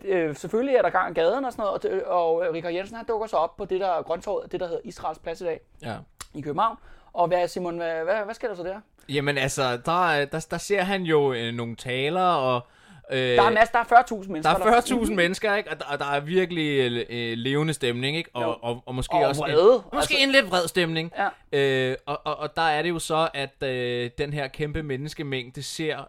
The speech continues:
Speaker 2: øh, fordi der er generalstrejke på, i den her
Speaker 1: Eller de
Speaker 2: periode.
Speaker 1: indkalder til en
Speaker 2: De
Speaker 1: generalstrejke.
Speaker 2: indkalder til generalstrejke, ikke?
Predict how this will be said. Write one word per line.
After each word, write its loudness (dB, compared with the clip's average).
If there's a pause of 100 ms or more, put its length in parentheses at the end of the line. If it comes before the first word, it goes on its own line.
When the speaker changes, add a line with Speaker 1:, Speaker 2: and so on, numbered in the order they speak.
Speaker 2:
øh, -6
fordi -10
der -6
er -6
generalstrejke -8
på, -16
i -18
den -10
her -10
Speaker 1:
Eller -4
de -4
Speaker 2:
periode. -6
Speaker 1:
indkalder 0
til -8
en -12
Speaker 2:
De -2
Speaker 1:
generalstrejke. 0
Speaker 2:
indkalder 0
til -8
generalstrejke, -4
ikke? -10